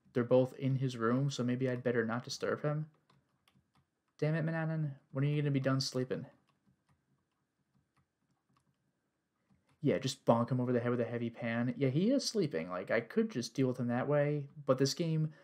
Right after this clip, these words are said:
does not condone violence unless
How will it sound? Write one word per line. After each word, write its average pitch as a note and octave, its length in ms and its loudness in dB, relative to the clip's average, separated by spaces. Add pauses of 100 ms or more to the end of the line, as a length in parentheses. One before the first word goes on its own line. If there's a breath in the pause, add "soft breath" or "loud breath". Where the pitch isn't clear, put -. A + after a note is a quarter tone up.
(200 loud breath)
does C#3+ 160 -2
not D#3 240 0
condone C3+ 420 2
violence B2 680 2
unless B2 500 0